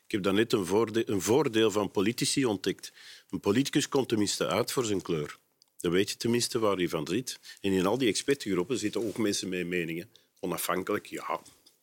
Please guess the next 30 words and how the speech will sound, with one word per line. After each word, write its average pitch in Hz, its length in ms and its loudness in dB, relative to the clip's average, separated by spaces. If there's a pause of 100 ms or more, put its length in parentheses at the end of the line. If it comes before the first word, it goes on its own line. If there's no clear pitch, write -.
Ik - 100 -16
zal 80 80 -6
niet 71 100 -6
zeggen 78 240 -2
dat 73 180 -8
die, 76 180 -6
eh, 82 240 -6
eerst 80 200 -4
bellen, 95 260 -4 (260)
maar 76 100 -12
die 85 140 -2
hebben 87 160 -6
ook 80 220 -4
een 85 120 -2
mening. 76 340 -6 (180)
Die 90 120 -2
hebben 82 180 -4
ook 85 120 -6
een 90 80 0
overtuiging. 82 480 0
En 87 60 0
dat 98 100 2
is 90 100 0
wat 95 240 2
ik, 90 140 -4
eh, 95 160 2
de 87 80 0
premier 95 540 2
onmiddellijk 101 500 0
heb 101 120 0